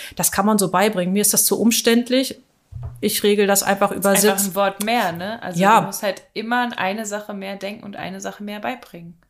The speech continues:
Speaker 1: Ja, aber einige meiner KundInnen, die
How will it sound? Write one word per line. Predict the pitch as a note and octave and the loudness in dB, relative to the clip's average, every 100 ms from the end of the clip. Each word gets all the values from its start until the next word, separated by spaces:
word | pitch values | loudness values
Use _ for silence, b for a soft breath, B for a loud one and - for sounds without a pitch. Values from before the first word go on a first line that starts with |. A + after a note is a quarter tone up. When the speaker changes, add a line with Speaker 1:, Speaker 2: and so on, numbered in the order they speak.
| _ | _
Speaker 1:
Ja, | - A#3 | 2 4
aber | G#3+ A#3 | 4 4
einige | - C4 C4+ | 6 6 6
meiner | B3 A#3+ A3+ A3+ A3+ A3 | 4 4 4 4 2 0
KundInnen, | - B3 A#3+ A#3 A3+ A#3 A3+ A3 A3 | 2 2 2 0 2 4 4 2 0
die | A3 G#3 G3+ | -2 -4 -4